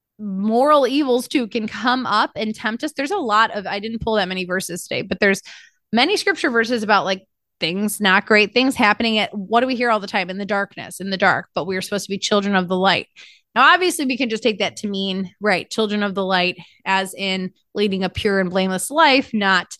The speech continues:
indulging in sinful behaviors. But most often, think about it, like, things are attributed with darkness and with night. That's when crime happens. That's, you know, when temptations arise is usually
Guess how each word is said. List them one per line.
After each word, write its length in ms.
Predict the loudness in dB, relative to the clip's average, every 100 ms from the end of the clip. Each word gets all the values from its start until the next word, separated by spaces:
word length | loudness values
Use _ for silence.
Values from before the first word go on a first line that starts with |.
| _ _ _ _ _ _
indulging 420 | -2 2 2 2 0
in 80 |
sinful 300 | -2 -2 -2
behaviors. 680 | -6 -6 -2 0 0 -2 -4
But 300 | -2 -2 -2 -4
most 380 | -2 0 -2 -2
often, 460 | -2 -2 -2 -4 -4
think 200 | -8 -2
about 260 | -2 -2
it, 40 | -4
like, 160 | -8
things 240 | -8 -2 0
are 120 | 0
attributed 600 | 0 -2 0 2 2 0
with 180 | -4 -2
darkness 480 | -4 -4 -6 -6
and 80 | -4
with 140 | -4 0
night. 260 | 0 0
That's 220 | -2 -6
when 140 | -10 -12
crime 480 | -4 2 4 6 6
happens. 680 | 4 4 4 4 4 2
That's, 340 | 4 4 2 -2
you 100 | 0
know, 240 | 2 0 -6 -20 _ _
when 240 | -2 -2 0
temptations 800 | 0 -2 0 -2 0 -2 -2 -2
arise 600 | -2 0 2 2 2 0
is 160 | -2 -4
usually 680 | -4 -4 -4 -4 -4 -6